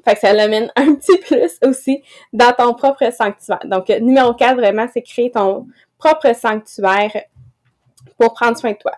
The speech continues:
Numéro cinq, c'est de libérer ta conscience en pratiquant l'empathie. Donc, la capacité de vraiment voir les choses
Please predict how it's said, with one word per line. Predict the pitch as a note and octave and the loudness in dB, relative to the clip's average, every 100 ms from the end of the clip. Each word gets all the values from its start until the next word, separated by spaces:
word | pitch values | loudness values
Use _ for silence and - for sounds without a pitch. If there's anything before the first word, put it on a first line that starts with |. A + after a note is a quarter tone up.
| _ _ _ _ - | _ _ _ _ -4
Numéro | C4+ C#4 C#4 C#4 | 2 6 6 6
cinq, | C4+ D4 D4+ A4+ - G#3 A#3+ _ _ _ | 4 0 0 0 0 -2 -4 _ _ _
c'est | - B3+ | -6 0
de | A#3 B3 - | 4 4 2
libérer | A#3 C4 D#4 C#4+ C4 C#4+ C#4+ E4+ _ _ _ - | -2 2 6 6 6 4 -2 -4 _ _ _ -2
ta | A#3+ | 0
conscience | A#3 B3+ A#3+ - A#3 C4+ - | 2 -2 -4 -2 -2 -2 -4
en | G#3 | -6
pratiquant | G#3 C4 B3 - B3 - | -2 -2 -2 -2 -4 -4
l'empathie. | G#3+ A3 A#3 D4 - - _ _ _ _ _ _ _ _ _ _ | -2 -2 0 -2 -4 -16 _ _ _ _ _ _ _ _ _ _
Donc, | G3+ F#3+ | -4 -2
la | G3+ | -2
capacité | G3+ A#3 C4 C4 D4+ | 0 2 2 0 2
de | B3+ | 2
vraiment | A#3 A3+ A#3 B3 A#3+ | 2 2 0 2 0
voir | A3+ A#3+ C4 | 2 2 4
les | A#3 | 2
choses | - B3 B3+ | 0 0 0